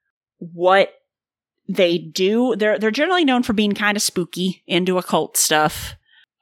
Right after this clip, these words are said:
but their actual, like, how many people are in the group, what they do, who their allies are, who their enemies are, what,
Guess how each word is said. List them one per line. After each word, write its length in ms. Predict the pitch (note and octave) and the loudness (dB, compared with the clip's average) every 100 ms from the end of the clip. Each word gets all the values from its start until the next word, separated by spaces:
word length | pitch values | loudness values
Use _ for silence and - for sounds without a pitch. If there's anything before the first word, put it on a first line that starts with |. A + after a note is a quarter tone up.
| _ | _
but 460 | F3+ F3+ F#3+ E3+ E3 | -6 -2 2 2 0
their 220 | F3+ F3+ F3 | 0 0 2
actual, 520 | G3+ G#3 - A3 G3+ | 0 0 0 2 2
like, 480 | F#3 D3+ D3+ - - _ _ _ _ _ | 2 2 0 -4 -16 _ _ _ _ _
how 260 | - G#3 | -2 0
many 260 | G3+ F#3 E3 | 2 0 -2
people 400 | - - C#4 C4+ | -4 -2 0 2
are 120 | B3+ A#3+ | 2 2
in 200 | A#3+ A#3 | 0 0
the 60 | |
group, 640 | G#3+ G#3 G#3+ G#3 G3 F#3 - - _ _ _ _ _ _ _ _ _ | -4 -2 0 2 0 -2 -14 -20 _ _ _ _ _ _ _ _ _
what 480 | - F3+ F#3 F#3 - | -12 -6 0 0 0
they 160 | F3+ E3 | -4 -4
do, 720 | E3+ F#3+ F#3+ F#3+ F#3+ F#3+ F#3+ G3 | -2 0 2 2 0 0 -2 -4
who 180 | - F3+ | -6 -4
their 240 | E3+ D#3+ | -2 -2
allies 540 | - F3 F3+ F3+ E3+ D#3+ | 0 2 2 0 0 2
are, 220 | E3 E3+ | 2 2
who 160 | F#3 | -2
their 200 | E3 D3+ | -6 -6
enemies 480 | - F3 F#3+ F#3+ F#3+ | -2 0 0 0 -2
are, 340 | F#3 F3 F3 F3 | 2 4 4 2
what, 380 | E3 E3 D#3+ | 0 2 2